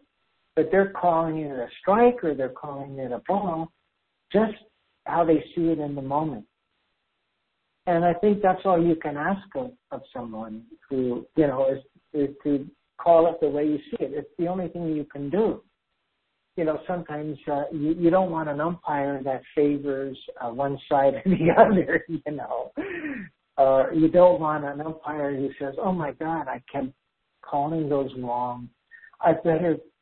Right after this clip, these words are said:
I better call, uh, I better err and call s-, more on the <laughs> other side," you know. "Oh man, I've been calling too many balls. I feel bad about that. I'm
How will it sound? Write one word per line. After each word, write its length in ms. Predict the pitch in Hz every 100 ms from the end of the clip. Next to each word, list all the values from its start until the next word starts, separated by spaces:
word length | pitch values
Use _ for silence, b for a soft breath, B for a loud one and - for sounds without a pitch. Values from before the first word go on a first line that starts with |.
| _ _ -
I 60 | 170
better 400 | 151 170 175 170
call, 340 | - 156 165 170 -
uh, 300 | 151 - 165
I 140 | 165
better 360 | 160 170 165 160
err 360 | 147 151 160 165 -
and 220 | 135 139
call 320 | - 147 143 143
s-, 80 | 175
more 320 | 170 151 151 143
on 100 | 139
the 140 | 151
<laughs> 20 |
other 240 | 175 240 - - 156
side," 320 | 151 147 127
you 140 | 139 139
know. 160 | 156 B B B -
"Oh 140 | 170
man, 200 | 170 175
I've 120 | 151 143
been 140 | 139
calling 360 | - 170 160 160
too 80 | 156
many 280 | 151 143
balls. 320 | 139 - 156 135
I 80 | 127
feel 240 | 156 139 -
bad 200 | 156 151
about 340 | 175 131 110 107 -
that. 140 | 113 120
I'm 240 | 117